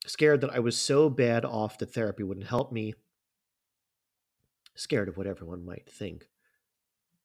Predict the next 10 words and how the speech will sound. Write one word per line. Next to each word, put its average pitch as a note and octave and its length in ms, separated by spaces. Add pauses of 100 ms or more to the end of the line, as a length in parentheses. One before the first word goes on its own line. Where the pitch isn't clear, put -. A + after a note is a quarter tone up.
(600)
So - 180
I A2 60
hid A2 160
away G2 300
for G2+ 160
years, F#2+ 480 (400)
over C#3+ 440
a A#2 60
decade, G#2+ 540 (680)
becoming G#2+ 380